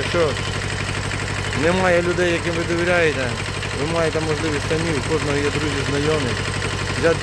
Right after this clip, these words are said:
естафету в оренду або організувати цей процес. Не стійте осторонь, тому що дуже зараз важка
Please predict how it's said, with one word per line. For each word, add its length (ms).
естафету 480
в 120
оренду 400
або 120
організувати 560
цей 200
процес. 360
Не 140
стійте 300
осторонь, 440
тому 220
що 60
дуже 240
зараз 200
важка 220